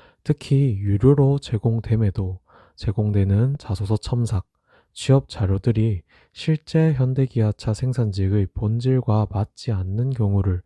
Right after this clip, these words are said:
실제로 마주할 수 있었습니다. 아, 그래서 저는 이러한 의문이 들었습니다. 이러한 콘텐츠 제작자들이 과연 생산직 업무를 정말로 이해하고 있는가?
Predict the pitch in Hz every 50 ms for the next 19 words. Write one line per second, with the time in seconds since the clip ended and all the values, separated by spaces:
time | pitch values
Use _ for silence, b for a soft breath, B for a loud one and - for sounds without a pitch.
0 | b b b b b b - - 127 113 - - 120 113 107 113 127 147 156 -
1 | _ _ _ - 101 95 92 - 107 107 113 - - 110 107 - 107 101 - -
2 | 98 92 95 - 95 92 95 - _ _ B B B B B B B B B B
3 | B _ 107 95 - - 110 104 104 - 113 - 113 120 139 131 127 127 117 113
4 | 123 - 175 160 151 117 117 127 135 135 127 107 95 92 92 92 - - - 110
5 | 110 - - - 104 92 - - 95 95 101 - _ B B B B B B B
6 | B B B - 135 147 160 160 151 139 135 123 - - 117 120 - 139 139 135
7 | - - 120 107 - - 113 113 120 - - 120 98 - 107 92 95 92 92 95
8 | - - - 101 104 120 135 139 113 95 90 b b b b b b b - 139
9 | 135 - 131 117 113 101 107 95 98 104 107 107 107 104 101 98 - - 104 101
10 | 104 113 117 117 120 117 113 117 123 139 147 143 117 98 104 107 113 123 127 -
11 | 107 95 92 98 110 127 123 104 107 131